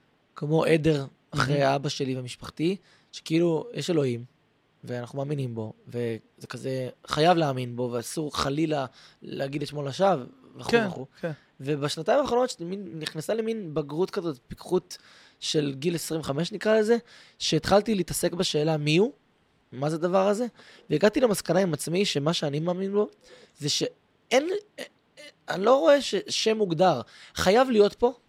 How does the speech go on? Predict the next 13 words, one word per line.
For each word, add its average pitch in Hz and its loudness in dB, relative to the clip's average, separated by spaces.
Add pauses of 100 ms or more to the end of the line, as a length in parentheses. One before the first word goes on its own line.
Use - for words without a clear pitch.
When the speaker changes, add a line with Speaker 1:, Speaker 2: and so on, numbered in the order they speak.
(280)
Speaker 1:
בוא, 202 8
אני, 156 0
בוא, 151 2
בן 147 -2
אדם 196 2 (280)
די, 175 2
מע-, 147 -4 (220)
מעריך 135 -8
את - -10
עצמי 156 -8
די 170 0
אינטליגנט. 147 -2
אין, 208 2